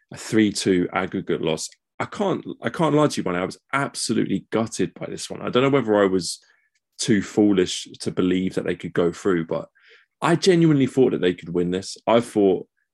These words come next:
that they would, that they would see the game out. I knew it would be tough. We knew that this second leg was gonna be so difficult in Glasgow, that incredible fan base that Rangers have,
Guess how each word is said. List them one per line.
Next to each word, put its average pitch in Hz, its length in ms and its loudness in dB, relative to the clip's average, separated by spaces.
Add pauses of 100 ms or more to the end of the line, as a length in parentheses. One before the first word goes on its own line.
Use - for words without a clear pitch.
that - 120 -4
they 95 160 2
would, 87 440 0
that - 180 0
they 95 140 -2
would 92 220 -4 (340)
see 113 260 0
the 101 100 -6
game 95 200 -4
out. 98 180 -4
I 98 40 -2
knew 120 240 0
it 110 40 2
would - 80 -6
be 98 100 -10
tough. - 400 -8
We 98 100 -2
knew 107 240 0
that 87 100 -6
this 92 180 -8
second 92 380 -6
leg 95 180 -4
was 90 120 -14
gonna 92 160 -6
be 90 100 -6
so 92 240 0
difficult - 600 -4
in 101 200 2
Glasgow, 90 480 -2
that 87 120 -2
incredible 92 460 -4
fan 90 300 -8
base 85 240 -6
that - 140 -8
Rangers 87 380 -6
have, 80 220 -4